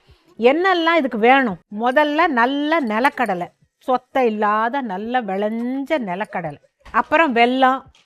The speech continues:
சுக்கு பொடி. இந்த சுக்கு பொடி எதுக்குன்னு கேட்டாக்க, இந்த நிலக்கடலையும் பித்தம், வெல்லம் எல்லாம் சேர்ந்துக்கிட்டு வயிறு கடமுடாங்குங்கிறதுக்காக தான் சுக்கு பொடியும் போட்டு அந்த உருண்டையை பிடிக்கிறது.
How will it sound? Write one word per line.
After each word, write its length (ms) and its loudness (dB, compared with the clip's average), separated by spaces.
சுக்கு 320 -2
பொடி. 400 2
இந்த 200 -8
சுக்கு 320 -6
பொடி 280 -2
எதுக்குன்னு 420 -2
கேட்டாக்க, 640 -4
இந்த 160 -4
நிலக்கடலையும் 880 0
பித்தம், 600 -2
வெல்லம் 460 4
எல்லாம் 260 0
சேர்ந்துக்கிட்டு 480 -4
வயிறு 320 -2
கடமுடாங்குங்கிறதுக்காக 1200 -4
தான் 240 0
சுக்கு 320 -4
பொடியும் 360 -4
போட்டு 380 -2
அந்த 280 0
உருண்டையை 400 0
பிடிக்கிறது. 500 -8